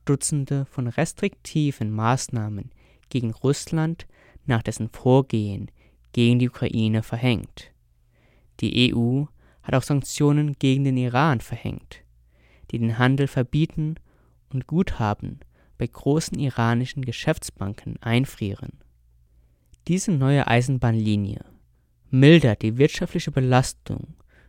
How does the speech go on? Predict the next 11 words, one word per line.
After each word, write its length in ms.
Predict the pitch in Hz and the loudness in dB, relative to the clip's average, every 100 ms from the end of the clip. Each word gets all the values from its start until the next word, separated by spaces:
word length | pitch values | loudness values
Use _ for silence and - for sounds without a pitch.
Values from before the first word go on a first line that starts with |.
| - _ | -20 _
durch 300 | - 139 143 | 4 4 4
die 200 | - 156 | -2 -2
westlichen 440 | 117 113 - - 123 | 0 -2 -4 -8 -4
Sanktionen 800 | 127 127 - 113 101 98 - - _ _ _ _ _ - | -4 -4 -4 -4 -4 -6 -12 -20 _ _ _ _ _ -10
und 80 | 117 | -8
Beschränkungen 760 | - - 139 151 117 104 113 | -4 0 0 0 -4 -6 -8
für 160 | - 110 | -8 -2
Russland 640 | 110 120 - 143 135 - - _ _ _ | -2 -2 -2 -4 -4 -6 -18 _ _ _
und 80 | 127 | -8
den 140 | 113 104 | -6 -4
Iran. 420 | 107 117 101 | 0 0 -2